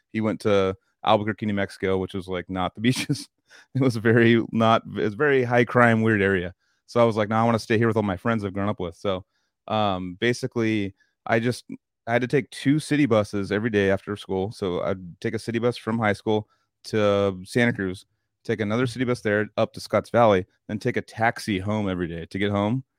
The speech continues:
So it was like, I would leave school at two forty, I'd get home at, like, seven, seven P M, something like that. But I had one, like, I was an Ibanez guy. I had the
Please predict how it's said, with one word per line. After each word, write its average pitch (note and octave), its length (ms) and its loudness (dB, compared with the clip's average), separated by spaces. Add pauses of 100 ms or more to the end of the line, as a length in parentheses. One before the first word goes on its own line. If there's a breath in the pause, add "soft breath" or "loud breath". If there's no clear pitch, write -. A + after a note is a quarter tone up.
So - 140 -2
it G#2+ 40 4
was A2 100 -2
like, A2+ 200 2
I A#2 100 2
would G#2+ 200 -4
leave A#2+ 480 0
school A#2+ 320 0
at - 80 -8
two B2 200 0
forty, A2 380 2
I'd G2 80 -2
get F2+ 100 -2
home G#2 160 -4
at, - 80 -8
like, - 120 -12
seven, G#2 440 -2 (320)
seven G2+ 240 -4
P G2 140 -2
M, G2 180 -2
something G#2 160 -6
like G#2+ 120 -4
that. A2+ 180 2 (340 soft breath)
But B2 80 4
I B2+ 80 8
had C3+ 280 2
one, A#2 540 2
like, G#2+ 220 -2
I A2 40 0
was A2 120 -2
an A2+ 80 -6
Ibanez G#2 460 0
guy. F2+ 180 -4
I F2+ 40 -2
had G#2+ 180 -4
the A2 140 -2